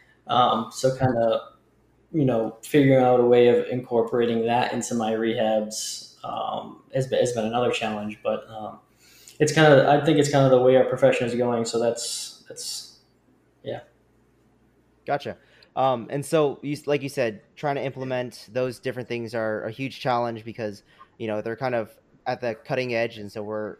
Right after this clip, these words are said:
Speaker 2: everyone's trying to add these new technologies into how they've been practicing for years. Um,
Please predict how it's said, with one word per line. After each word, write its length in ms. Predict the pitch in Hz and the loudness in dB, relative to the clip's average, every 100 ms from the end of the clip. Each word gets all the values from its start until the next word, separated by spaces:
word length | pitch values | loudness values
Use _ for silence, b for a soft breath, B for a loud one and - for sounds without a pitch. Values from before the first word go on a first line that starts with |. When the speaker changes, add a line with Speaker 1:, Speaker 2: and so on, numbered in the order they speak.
| _ | _
Speaker 2:
everyone's 360 | 123 120 123 113 | -10 -8 -8 -8
trying 160 | 123 113 | -8 -6
to 60 | |
add 220 | 85 110 | -6 -6
these 180 | 110 107 | -8 -12
new 120 | 117 | -12
technologies 580 | 110 110 110 110 113 110 | -14 -10 -8 -6 -8 -10
into 340 | 87 110 - 107 | -10 -12 -10 -8
how 200 | 107 107 | -4 -4
they've 280 | 107 104 | -6 -8
been 160 | 117 107 | -10 -8
practicing 440 | 110 104 - 104 | -8 -10 -12 -16
for 100 | 98 | -14
years. 320 | 101 113 107 104 b b b - | -8 -6 -6 -10 b b b -6
Um, 400 | 113 110 104 101 | -2 -2 -2 -8